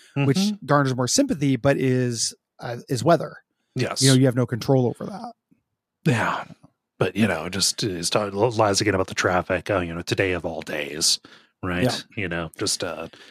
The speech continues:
Speaker 2: expressing his frustration at this, you know, horrible coincidence, right? Nobody
Speaker 1: Yep.
Speaker 2: could have planned for this.
Speaker 1: Yep.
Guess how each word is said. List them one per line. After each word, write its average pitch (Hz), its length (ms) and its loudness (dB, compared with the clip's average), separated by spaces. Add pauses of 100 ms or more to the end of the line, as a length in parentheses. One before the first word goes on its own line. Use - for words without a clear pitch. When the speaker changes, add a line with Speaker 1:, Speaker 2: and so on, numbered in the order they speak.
Speaker 2:
expressing 107 460 0
his 90 120 0
frustration 92 640 -2
at 90 160 -6
this, - 420 -2 (420)
you 139 80 0
know, 123 140 4
horrible 135 380 4
coincidence, - 760 -2
right? 107 240 4
Nobody 110 280 2
Speaker 1:
Yep. 226 80 4
Speaker 2:
could 101 80 2
have 98 100 -2
planned 92 260 0
for - 120 -10
this. - 340 -4 (640)
Speaker 1:
Yep. - 260 0